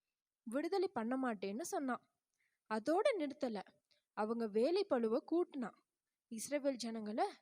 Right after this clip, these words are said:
சித்திரவதை பண்ணான். ஆனாலும் அவங்களுக்கு உதவியா நம்ம தேவன் இருந்தாரு. தேவன் இஸ்ரவேல் ஜனங்களை தைரியப்படுத்தி பலத்த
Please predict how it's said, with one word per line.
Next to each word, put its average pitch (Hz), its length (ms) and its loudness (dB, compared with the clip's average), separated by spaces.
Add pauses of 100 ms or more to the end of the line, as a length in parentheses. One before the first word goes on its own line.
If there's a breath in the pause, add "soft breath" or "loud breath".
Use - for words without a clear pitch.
(140)
சித்திரவதை 277 680 -2
பண்ணான். 196 340 -8 (520 soft breath)
ஆனாலும் 220 680 -2 (260 soft breath)
அவங்களுக்கு 392 680 -2
உதவியா 202 400 -2 (280)
நம்ம 233 260 -4
தேவன் 202 440 -2
இருந்தாரு. 220 460 -4 (680 soft breath)
தேவன் 254 520 -2 (180)
இஸ்ரவேல் 330 480 0
ஜனங்களை 208 540 -4
தைரியப்படுத்தி 220 880 -4 (420)
பலத்த 208 480 0